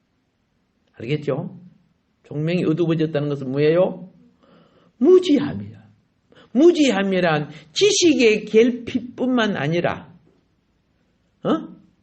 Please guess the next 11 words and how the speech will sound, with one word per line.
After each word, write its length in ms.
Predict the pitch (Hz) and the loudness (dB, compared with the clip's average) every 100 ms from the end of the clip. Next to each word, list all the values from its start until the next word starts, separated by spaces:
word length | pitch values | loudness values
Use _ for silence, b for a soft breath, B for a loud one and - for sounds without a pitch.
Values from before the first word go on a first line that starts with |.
| _ _ _ - | _ _ _ 2
또 420 | 320 254 143 - | 4 4 2 -10
알기를 640 | 214 233 294 359 359 311 | -2 0 2 2 2 2
원치 600 | 226 262 370 392 - 359 | 2 0 0 -2 0 0
않음으로 800 | - 254 311 381 381 370 359 330 | 2 0 0 2 0 0 0 2
말미암아 1000 | 302 247 240 254 262 247 247 247 294 B B B - | 2 0 0 2 2 2 2 2 0 B B B 0
오는 440 | 233 247 240 160 | 2 4 2 0
현상을 420 | 175 170 180 185 165 | -2 -2 -4 -4 -4
무지함이라고 1080 | 175 247 240 165 107 147 139 123 160 185 B B | -4 -4 -2 -4 -4 -4 -2 0 0 -2 B B
하는 300 | - 170 143 | -6 -2 -2
거예요. 640 | 113 107 110 151 - - - - - - - - - _ _ _ _ _ _ _ _ _ _ _ _ - | -4 -6 -2 -2 -4 -8 -20 -20 -20 -20 -20 -20 -20 _ _ _ _ _ _ _ _ _ _ _ _ -4
하나님의 640 | 339 330 285 254 233 | 0 2 4 4 2